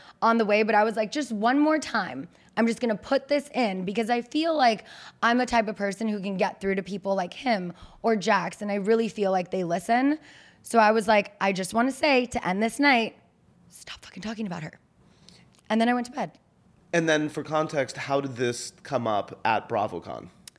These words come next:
Speaker 2: You're on a panel.
Speaker 1: Because I guess there was another panel that
Speaker 2: Yeah.
Speaker 1: Ariana was on with James and Lala.
Speaker 2: Right.
Speaker 1: And James was saying that Lala was in the room.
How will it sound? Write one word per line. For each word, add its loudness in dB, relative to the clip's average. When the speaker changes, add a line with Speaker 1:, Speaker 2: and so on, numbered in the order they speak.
Speaker 2:
You're -6
on 0
a -4
panel. -2
Speaker 1:
Because 2
I 6
guess 4
there 0
was 0
another 0
panel 0
that 0
Speaker 2:
Yeah. -6
Speaker 1:
Ariana 4
was -4
on -2
with 0
James -2
and -6
Lala. 2
Speaker 2:
Right. -2
Speaker 1:
And 0
James 0
was 0
saying -2
that -8
Lala 2
was -6
in -6
the -6
room. -4